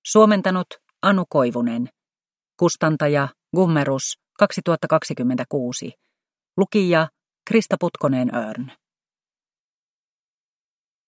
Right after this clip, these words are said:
Osa yksi.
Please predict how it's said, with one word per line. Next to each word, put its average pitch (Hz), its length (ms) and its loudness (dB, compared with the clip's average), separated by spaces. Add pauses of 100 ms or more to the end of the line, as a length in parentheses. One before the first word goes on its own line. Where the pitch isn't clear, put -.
(1500)
Osa 247 300 4
yksi. 151 500 -4